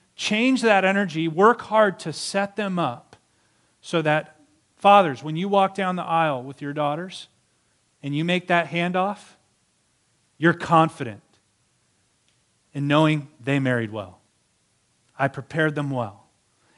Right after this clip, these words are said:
And this man, I trust, and I trust my daughter,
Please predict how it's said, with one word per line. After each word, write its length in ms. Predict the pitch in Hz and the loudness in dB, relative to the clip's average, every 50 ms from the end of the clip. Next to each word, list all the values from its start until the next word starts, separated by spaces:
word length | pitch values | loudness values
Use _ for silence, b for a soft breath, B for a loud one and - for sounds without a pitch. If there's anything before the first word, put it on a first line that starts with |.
| _ - | _ -14
And 160 | 131 120 117 | -12 -4 0
this 240 | 131 165 175 - - | 0 0 0 0 0
man, 420 | 180 170 170 180 196 220 233 220 - _ _ _ - | 0 0 2 2 2 0 -2 -6 -10 _ _ _ -4
I 120 | 139 135 | -4 -4
trust, 680 | 127 - - 165 165 190 214 - - - - - - _ _ _ _ _ _ _ _ _ _ - | -2 -2 2 4 4 4 4 2 -6 -12 -14 -16 -20 _ _ _ _ _ _ _ _ _ _ -16
and 140 | 143 127 127 | -10 -6 -6
I 80 | 139 | -6
trust 380 | 143 - - 175 165 156 - - | -6 -6 -4 -4 -4 -4 -6 -8
my 140 | 180 170 170 | -6 -4 0
daughter, 420 | 165 156 147 135 120 113 110 117 | 0 2 2 0 -2 -6 -10 -14